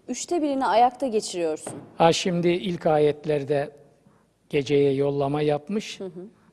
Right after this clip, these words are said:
Speaker 2: Cenab-ı Peygamberi gece içinin sessizliğini ve Cenab-ı Hakk'ı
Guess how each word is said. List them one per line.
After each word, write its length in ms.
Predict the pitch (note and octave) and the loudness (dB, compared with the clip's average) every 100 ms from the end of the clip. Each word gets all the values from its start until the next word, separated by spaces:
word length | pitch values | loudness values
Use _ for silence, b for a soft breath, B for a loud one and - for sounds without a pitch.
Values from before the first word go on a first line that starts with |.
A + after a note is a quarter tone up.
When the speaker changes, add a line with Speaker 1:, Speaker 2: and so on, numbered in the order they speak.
| _ - | _ -12
Speaker 2:
Cenab-ı 480 | C#3+ C3 D3+ D3+ C#3 | -6 -4 -2 -4 -6
Peygamberi 840 | C#3 C3+ C3+ C3+ C3+ C3+ G#3 - b b b b - | -6 -4 -6 -6 -6 -4 -6 -6 b b b b -12
gece 640 | C3+ C3+ B2 D#3 F3 G#3 F#3+ D3 - _ _ _ _ _ _ _ _ _ - | -2 -2 2 2 2 -2 -12 -18 -20 _ _ _ _ _ _ _ _ _ -20
içinin 540 | - - C#3+ F#3+ E3 | -12 -8 -6 -6 -6
sessizliğini 1040 | - C#3+ - D#3+ B2 C#3+ C#3 C#3+ E3+ E3+ | -10 -12 -12 -12 -12 -10 -8 -6 -8 -8
ve 100 | C#3+ | -8
Cenab-ı 420 | C3 C3+ C#3+ C#3+ C3+ | -8 -6 -6 -6 -6
Hakk'ı 500 | C3 - - C#3+ | -8 -10 -10 -10